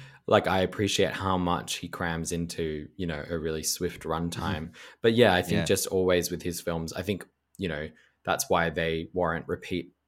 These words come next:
Speaker 1: watching is because they're so packed to the brim
Speaker 2: Mm.
Speaker 1: with detail. Um, you find new intricacies in the performances, or you find another aspect of a prop that you maybe hadn't picked up on the first time. And I really think that speaks to his level of care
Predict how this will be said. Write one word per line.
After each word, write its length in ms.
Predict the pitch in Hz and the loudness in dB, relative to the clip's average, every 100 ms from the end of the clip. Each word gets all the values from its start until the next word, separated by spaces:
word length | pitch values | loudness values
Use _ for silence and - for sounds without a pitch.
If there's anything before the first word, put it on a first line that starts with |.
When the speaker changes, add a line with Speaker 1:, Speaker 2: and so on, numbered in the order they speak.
| - | -4
Speaker 1:
watching 440 | 92 90 - 85 | 0 0 -2 -4
is 100 | 78 | -4
because 300 | - 85 87 | -8 -8 -6
they're 120 | 87 | -4
so 400 | 80 - 90 85 | -4 -2 0 0
packed 340 | 82 - 82 - | -2 -6 -8 -8
to 60 | |
the 60 | 82 | -6
brim 280 | 71 82 82 | -2 -2 -2
Speaker 2:
Mm. 40 | |
Speaker 1:
with 160 | 78 - | -6 -8
detail. 640 | 85 82 - 82 71 78 - - - - | -6 -6 -6 -6 -6 -8 -12 -20 -16 -4
Um, 260 | 85 76 78 | -2 -2 -6
you 120 | 87 | -10
find 340 | - 101 90 90 | -2 0 2 0
new 360 | 87 87 82 - _ - | 0 0 -2 -8 _ -4
intricacies 640 | 113 - 98 - 87 85 | -2 -2 -2 -2 -2 -2
in 80 | 90 | -4
the 60 | |
performances, 960 | 82 - 90 82 85 80 - 80 78 80 | -6 -8 -4 -2 -4 -4 -4 -4 -6 -6
or 260 | 73 76 - - _ | -6 -8 -10 -20 _
you 80 | 98 | -8
find 280 | - 90 87 | -2 0 0
another 540 | 90 85 82 80 80 - _ _ _ - | -2 -2 -2 -2 -4 -8 _ _ _ -6
aspect 520 | 87 - 85 85 - | -4 -4 -8 -10 -6
of 120 | 80 | -6
a 60 | 82 | -8
prop 440 | - 85 67 - | -6 -4 -4 -6
that 180 | - 69 | -6 -6
you 80 | 87 | -6
maybe 240 | 85 73 | -6 -6
hadn't 260 | 80 80 - | -8 -8 -12
picked 200 | 87 - | -12 -10
up 140 | 87 | -8
on 80 | 80 | -8
the 60 | 76 | -8
first 380 | - 85 82 - | -6 -6 -6 -8
time. 300 | 73 65 90 - _ - | -8 -8 -10 -14 _ 0
And 100 | 107 | 4
I 60 | |
really 300 | 101 101 101 - _ _ - | 8 8 6 0 _ _ -6
think 180 | 95 85 | -4 -2
that 180 | 80 | -2
speaks 300 | - 92 82 - | -2 -4 -6 -6
to 80 | |
his 160 | 92 85 | -8 -4
level 240 | 82 80 | -4 -4
of 120 | 82 - | -6 -8
care 460 | - 78 78 80 | -8 -6 -4 -6